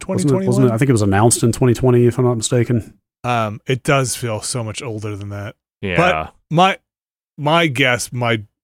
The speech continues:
Speaker 1: internal gut guess, and this is based on nothing except, you know,
Speaker 3: What the
Speaker 1: people.
Speaker 3: spirits are telling you.
Speaker 1: Yeah, what the spirits are telling me is his, his payout stuff happened already. Like,
Speaker 3: Mm-hmm.
Speaker 1: maybe not that long ago, but happened, and he just wanted to see, somebody asked him to stay, or he wanted to see Starfield through
Speaker 2: Oh,
Speaker 1: its
Speaker 2: absolutely.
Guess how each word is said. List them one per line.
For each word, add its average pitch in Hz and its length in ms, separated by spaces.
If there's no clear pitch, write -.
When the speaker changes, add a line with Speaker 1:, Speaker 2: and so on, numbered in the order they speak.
Speaker 1:
internal 120 460
gut 110 340
guess, 107 320
and 110 100
this 104 120
is 107 80
based 104 260
on 110 140
nothing 104 280
except, 104 460
you 131 140
know, 101 220
Speaker 3:
What 120 180
the - 60
Speaker 1:
people. 123 140
Speaker 3:
spirits 107 180
are 98 60
telling 90 320
you. 90 180
Speaker 1:
Yeah, 127 260
what 117 140
the - 80
spirits 117 240
are - 20
telling 110 220
me 107 80
is 107 220
his, 147 380
his 143 460
payout 143 420
stuff 131 240
happened 135 380
already. 160 420
Like, 127 160
Speaker 3:
Mm-hmm. 104 80
Speaker 1:
maybe 120 260
not 117 220
that 123 220
long 139 220
ago, 143 180
but 123 120
happened, 139 460
and 127 140
he 127 160
just 117 200
wanted 110 220
to 104 100
see, 110 220
somebody 147 540
asked 123 240
him 117 80
to 113 100
stay, 117 340
or 110 140
he 113 100
wanted 110 320
to 107 80
see 113 140
Starfield 98 540
through 104 160
Speaker 2:
Oh, 151 40
Speaker 1:
its 139 80
Speaker 2:
absolutely. 113 300